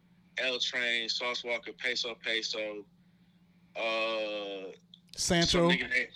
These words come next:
Speaker 1: some Pu-, some Puerto Rican nigga named Sauce Gli-, uh, Sauce Glizzy, some shit like that.
Speaker 2: Yeah, you got
Speaker 1: It's a
Speaker 2: Sancho
Speaker 1: Sauce
Speaker 2: Sauce.
Speaker 1: Gohan,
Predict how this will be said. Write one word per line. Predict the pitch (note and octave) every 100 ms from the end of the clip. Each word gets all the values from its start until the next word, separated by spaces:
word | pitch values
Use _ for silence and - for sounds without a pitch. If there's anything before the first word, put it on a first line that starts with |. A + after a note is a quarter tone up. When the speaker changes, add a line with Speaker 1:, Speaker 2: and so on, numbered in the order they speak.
| -
Speaker 1:
some | - D#3 C#3+
Pu-, | D3+ C#3
some | - C#3+
Puerto | C3+ D3+ C#3
Rican | C#3 C3+ C3
nigga | C3 B2+
named | B2+ B2 A#2+
Sauce | - C3+ B2+
Gli-, | - C3+ C3
uh, | C3 B2+ A2+
Sauce | A2 C3 B2+ -
Glizzy, | B2 B2+ A#2
some | A2+ -
shit | - A#2+
like | - -
that. | - A2+ - - -
Speaker 2:
Yeah, | A2+ D3
you | C#3+
got | E3
Speaker 1:
It's | C#3 -
a |
Speaker 2:
Sancho | F3 F3+ F3+
Speaker 1:
Sauce | E3+ F3 F3
Speaker 2:
Sauce. | -
Speaker 1:
Gohan, | D3+